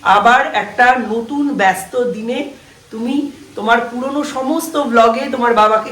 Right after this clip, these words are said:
খুঁজে পাবে। এটাই তো তোমার জার্নির, এটাই তো বিশাল বড় পাওয়া যে তোমার বাবার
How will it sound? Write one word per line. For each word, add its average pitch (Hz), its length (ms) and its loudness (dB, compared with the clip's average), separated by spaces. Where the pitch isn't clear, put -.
খুঁজে 226 220 -2
পাবে। 220 380 0
এটাই 359 480 2
তো 170 280 -2
তোমার 269 420 2
জার্নির, 254 680 2
এটাই 320 340 -2
তো 320 120 -4
বিশাল 294 440 -4
বড় 285 200 2
পাওয়া 226 520 2
যে 220 460 -2
তোমার 294 300 0
বাবার 240 420 4